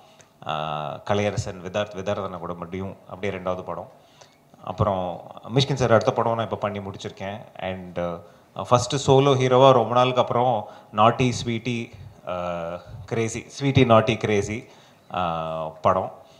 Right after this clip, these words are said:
இந்த படம் first கதை வந்து நான் ஃபோ-, நான் நிறைய கதை கேட்பேன் ஹைதராபாத்ல இருக்கும்போது. ஹைதராபாத்ல வந்து, usually ஒரு hero meet பண்ணோம், ஒரு பெரிய வேலை. ஆ, மேனேஜர்கிட்ட பேசி, அவனுக்கு மேல ஒரு மேனேஜர்கிட்ட பேசி, அவன் குடும்பத்துல ஒருத்தன்ட்ட பேசி, அந்த மாதிரிலாம் இருக்கும்.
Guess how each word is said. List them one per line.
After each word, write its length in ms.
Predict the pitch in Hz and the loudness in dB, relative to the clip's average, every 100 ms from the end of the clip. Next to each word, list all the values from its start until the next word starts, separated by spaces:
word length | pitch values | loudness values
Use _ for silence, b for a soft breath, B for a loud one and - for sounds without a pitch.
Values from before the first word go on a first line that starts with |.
| B | B
இந்த 140 | 110 - | -2 6
படம் 720 | 139 175 165 143 117 123 113 | 8 10 8 6 4 2 -2
first 200 | 127 127 | -4 -2
கதை 220 | 139 135 | 4 8
வந்து 180 | 135 131 | 8 8
நான் 120 | 127 | 4
ஃபோ-, 200 | 113 127 | 4 2
நான் 160 | 120 127 | 4 4
நிறைய 240 | 123 156 | 6 4
கதை 240 | 190 135 139 | 6 6 6
கேட்பேன் 260 | 127 113 - - | 4 0 -4 0
ஹைதராபாத்ல 340 | 117 127 131 | 2 6 4
இருக்கும்போது. 420 | 127 113 107 104 | 4 -2 -4 -4
ஹைதராபாத்ல 360 | 98 110 123 127 | -2 -2 0 -2
வந்து, 480 | 117 113 131 127 - B B B | -2 -4 -4 -4 -8 B B B
usually 460 | - 110 127 151 151 | -6 -2 -2 0 0
ஒரு 160 | 117 | 0
hero 320 | 104 135 147 | 0 2 4
meet 200 | 135 131 - | 2 0 -2
பண்ணோம், 280 | 120 120 | -2 0
ஒரு 160 | 127 104 | 0 0
பெரிய 380 | 127 113 135 131 | -4 -4 2 4
வேலை. 240 | 110 101 - - - - - - | 4 2 -2 -8 -16 -18 -16 -6
ஆ, 320 | 107 104 104 | -2 0 0
மேனேஜர்கிட்ட 520 | 101 110 117 110 113 | 0 -2 -4 -6 -6
பேசி, 480 | - 120 123 - 139 | -4 -4 -4 -6 -4
அவனுக்கு 300 | 117 110 104 | -2 -4 -6
மேல 240 | 107 117 | -6 -4
ஒரு 120 | 113 | -4
மேனேஜர்கிட்ட 460 | 113 113 117 117 110 | -2 -4 -6 -6 -8
பேசி, 380 | - 107 113 127 | -8 -12 -8 -4
அவன் 160 | 117 | -4
குடும்பத்துல 380 | 104 117 120 120 | -4 -4 -6 -8
ஒருத்தன்ட்ட 400 | 120 110 113 113 | -12 -12 -12 -12
பேசி, 180 | 110 117 | -8 -6
அந்த 180 | 110 107 | -6 -4
மாதிரிலாம் 380 | 113 110 110 107 | -6 -6 -4 -6
இருக்கும். 320 | 92 101 | -6 -14